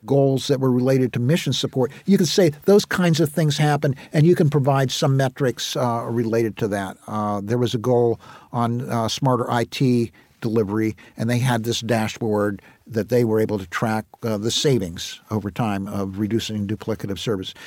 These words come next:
For the missions focused cap goals, the progress and outcomes were, as I mentioned, a little bit more diffuse, but some of them were actually measurable.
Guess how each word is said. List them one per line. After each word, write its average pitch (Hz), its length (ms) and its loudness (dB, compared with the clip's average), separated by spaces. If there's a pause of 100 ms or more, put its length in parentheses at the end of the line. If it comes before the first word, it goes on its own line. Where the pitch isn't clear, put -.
(220)
For 156 160 2
the 143 80 6
missions 247 680 0
focused 196 540 0
cap 131 320 -4
goals, 107 540 -4
the 123 400 0 (240)
progress 147 440 0
and 143 80 0
outcomes 127 440 -2
were, 120 180 -2
as 120 220 0
I 113 80 0
mentioned, 120 420 -2
a 113 160 -2
little 120 320 0
bit 135 180 0
more 120 540 0 (280)
diffuse, 151 580 2
but 127 180 -2
some 135 260 0
of 120 100 0
them 127 100 -2
were 120 120 0
actually 113 360 -4
measurable. 107 640 -4